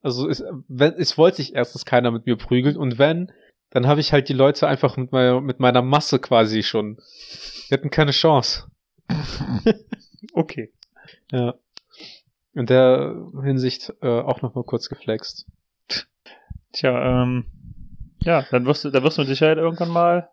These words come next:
Speaker 1: Ich weiß auch ehrlich gesagt nicht, warum ich für mich eine private Unfallversicherung abgeschlossen hab. Weil das ist halt für Leute, die tollpatschig sind, gut, aber ich bin halt auch nicht tollpatschig.
Speaker 2: Ja, dann, äh,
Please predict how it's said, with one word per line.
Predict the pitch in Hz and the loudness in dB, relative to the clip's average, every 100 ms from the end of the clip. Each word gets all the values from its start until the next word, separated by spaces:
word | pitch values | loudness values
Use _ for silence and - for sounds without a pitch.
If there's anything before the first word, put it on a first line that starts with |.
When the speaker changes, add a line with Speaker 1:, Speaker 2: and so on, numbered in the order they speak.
| _ _ - - 139 | _ _ -20 -12 -6
Speaker 1:
Ich | - | 2
weiß | 180 165 | 2 2
auch | - - | -2 0
ehrlich | 165 156 | 2 2
gesagt | 135 135 | -2 -2
nicht, | 165 - | -4 0
warum | 123 139 | 0 0
ich | - - | -2 -6
für | 131 | -2
mich | 139 - | -2 -2
eine | 127 | -4
private | 135 120 123 - | -2 0 0 -4
Unfallversicherung | 135 123 104 107 - - | -8 -6 -6 -8 -10 -10
abgeschlossen | 127 107 113 117 113 110 | -10 -10 -8 -6 -6 -8
hab. | 104 104 _ _ _ _ | -10 -14 _ _ _ _
Weil | 120 | 0
das | 123 | 2
ist | 151 - | 0 2
halt | 135 - - _ _ | 2 0 -14 _ _
für | - 131 | 0 2
Leute, | 127 139 - 147 143 | 6 4 4 2 2
die | 139 117 | 0 -2
tollpatschig | - 160 139 - - | 0 0 0 -6 -8
sind, | - 104 - | -8 -10 -8
gut, | 107 101 | -10 -6
aber | 101 107 113 | -2 0 0
ich | - - | -2 -6
bin | 147 | 0
halt | 147 143 | 2 0
auch | - | -6
nicht | 139 - | -8 -2
tollpatschig. | 170 - 107 - 95 - _ _ _ _ | -2 -2 -6 -6 -12 -16 _ _ _ _
Speaker 2:
Ja, | 143 | 0
dann, | 131 131 135 | 0 -2 -2
äh, | 139 135 131 | 0 2 0